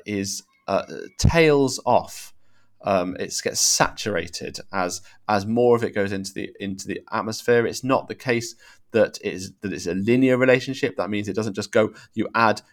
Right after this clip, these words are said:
you, if you double the amount of carbon dioxide, then you double its effect. That if the, it means that as, that as you double the amount of carbon dioxide,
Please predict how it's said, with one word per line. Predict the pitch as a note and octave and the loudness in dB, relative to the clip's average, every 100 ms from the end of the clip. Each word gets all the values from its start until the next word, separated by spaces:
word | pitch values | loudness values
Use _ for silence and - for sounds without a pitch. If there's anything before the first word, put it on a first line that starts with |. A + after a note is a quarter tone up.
| - | -8
you, | G2+ | -6
if | G#2 - | -6 -10
you | |
double | G#2 C3+ B2 A#2 | 4 6 6 4
the | |
amount | A2 G#2+ G#2+ | 2 0 0
of | |
carbon | - A2 G#2+ | 2 2 2
dioxide, | G#2 G2+ - A2 A2 A2 | 0 0 0 0 0 0
then | G#2 | -6
you | G#2 G#2+ - | -8 -6 4
double | A#2+ A2+ A2+ - | 6 6 2 2
its | A2+ - | -4 -4
effect. | F#2+ - C#3+ - - - - - _ _ _ | -4 0 0 0 -12 -16 -16 -20 _ _ _
That | - G#2+ - - - | 2 2 2 -4 -4
if | A2 G2+ - | -2 -2 -4
the, | G2+ G#2 | -2 -2
it | |
means | G2 G#2 G2+ G2 | 0 -2 -2 -4
that | G#2 F#2+ - | 0 0 0
as, | A2 G2+ - - | -4 -4 -8 -12
that | F#2 A2 - | -8 -8 -2
as | A#2 A2+ | 0 0
you | G2 | -2
double | G2+ C3 B2 A2+ A2+ - _ | 2 2 2 -2 -4 -14 _
the | A2+ G#2 | -6 -6
amount | F#2 G#2 G#2 G2 | -6 -4 -4 -4
of | |
carbon | G2 G#2 F#2+ F#2+ | -4 -2 -2 -4
dioxide, | F#2 F#2 - - G2 G2 | -2 -4 -4 -4 -4 -4